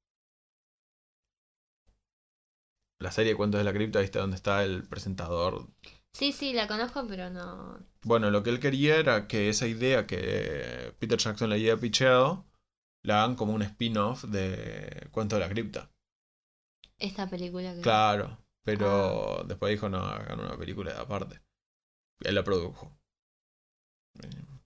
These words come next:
Speaker 1: porque hay una película que creo que se llama Guerrero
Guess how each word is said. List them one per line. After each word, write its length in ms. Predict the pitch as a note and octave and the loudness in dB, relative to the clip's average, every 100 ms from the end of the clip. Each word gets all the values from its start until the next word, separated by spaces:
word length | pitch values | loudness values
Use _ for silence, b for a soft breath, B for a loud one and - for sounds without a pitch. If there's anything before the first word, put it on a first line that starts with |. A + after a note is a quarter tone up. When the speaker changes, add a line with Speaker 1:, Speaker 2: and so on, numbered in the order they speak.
| _ _ _ _ _ _ _ _ _ - - | _ _ _ _ _ _ _ _ _ -20 -10
Speaker 1:
porque 220 | - A2+ C#3 | -2 2 4
hay 160 | E3 | 6
una 280 | C3+ A2 F#2+ - - - | 4 4 0 -8 -20 -4
película 520 | A#2 G#2+ B2 C3+ C3+ B2+ | 0 0 0 2 2 0
que 120 | G#2 | -4
creo 140 | A2+ A2 | -2 -2
que 80 | |
se 80 | G#2+ A#2+ | 0 0
llama 480 | A#2 A#2 G#2+ G2+ G#2 | 2 4 4 4 0
Guerrero 720 | G#2 - A#2+ A#2 G#2 A#1 | 0 2 2 2 0 -4